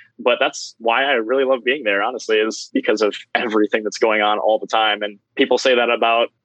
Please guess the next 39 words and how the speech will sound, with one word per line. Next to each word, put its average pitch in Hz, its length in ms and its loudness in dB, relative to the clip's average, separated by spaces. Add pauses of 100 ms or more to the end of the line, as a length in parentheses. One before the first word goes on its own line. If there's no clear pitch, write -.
(100)
they 131 80 2
love 120 200 2
that 120 120 2
about 117 200 0
working 123 260 -2
in 113 100 -2
a 110 60 -4
normal 123 280 0
restaurant. 139 580 0
Well, 110 440 -2
I 110 80 -2
mean, 110 160 -4
this 120 180 -2
is, 113 140 -2
like, 107 260 2 (140)
on 113 160 0
steroids, 113 760 0 (220)
<laughs> 185 240 -2
being 147 240 -2
in 143 80 -2
a 139 160 2
restaurant 135 500 0 (140)
and 127 160 -6
a 127 60 2
hotel. 127 500 0 (260)
But 113 160 2
yeah, 117 220 2
it's, - 260 -12
you 117 140 0
always 117 220 2
have 120 160 0
something 120 260 -4
to 110 60 -2
do. 113 260 4
There's 110 300 -2
never 107 260 0
really 117 220 2
any 113 160 -4
downtime 113 500 0